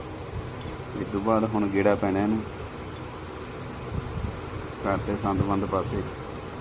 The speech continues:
ਅੱਗਿਓਂ ਆਹ ਨਟ ਵੀ ਢਿੱਲੇ ਸੀ, ਠੀਕ ਹੈ।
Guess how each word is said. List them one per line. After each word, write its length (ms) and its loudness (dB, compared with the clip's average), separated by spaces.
ਅੱਗਿਓਂ 300 6
ਆਹ 120 12
ਨਟ 200 8
ਵੀ 140 4
ਢਿੱਲੇ 300 4
ਸੀ, 240 0
ਠੀਕ 260 2
ਹੈ। 160 2